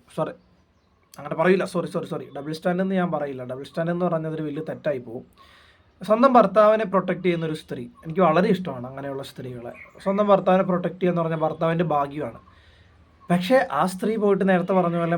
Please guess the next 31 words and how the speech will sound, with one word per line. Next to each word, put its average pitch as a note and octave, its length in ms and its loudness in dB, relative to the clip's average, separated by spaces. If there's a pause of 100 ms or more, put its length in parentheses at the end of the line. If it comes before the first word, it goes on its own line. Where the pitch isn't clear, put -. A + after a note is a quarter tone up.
മറ്റൊരു B3 340 0
സ്ത്രീയുടെ G3 400 4
ഭർത്താവിനെ, E3+ 500 2 (640)
ഏഹ്, G2+ 300 -2 (120)
കളിയാക്കുന്ന G3 580 6
രീതിയിലിട്ട, F3+ 500 6 (220)
അതും G3 200 2 (300)
കുള്ളനെത്തുന്നില്ല, G3+ 800 4 (600)
അതുകൂടെ F#3+ 420 2
അത്രയും B3 420 4
ബോഡി G#3 200 6 (120)
ഷേമിങ് A#3+ 400 0
ചെയ്തിട്ട് G3 360 4
ഒരു F#3 120 2
കമന്റിൻ്റെ F3+ 400 4
അടിയിൽ E3+ 200 0
കൊണ്ട് E3+ 240 -2
റിപ്ലൈ E3+ 300 -2
കൊടുക്കുക, D#3 320 -4 (560)
നാല് E3+ 300 4 (100)
ചിരിക്കുന്ന F3+ 440 2
സ്മൈൽ, D3 260 -8 (160)
നാലെണ്ണേ, F#3 360 2 (100)
രണ്ടെണ്ണമൊക്കെ G#3 460 0
ആണെങ്കിൽ G3+ 220 2
വീണ്ടും F3+ 220 2
കുഴപ്പമില്ല, C#3+ 320 -4 (200)
നാല് G#3+ 300 4
സ്മൈൽ D#3+ 300 -2
കൊണ്ട് C#3+ 160 -6
ഇട്ടേക്കുന്നത്. G#2+ 400 -18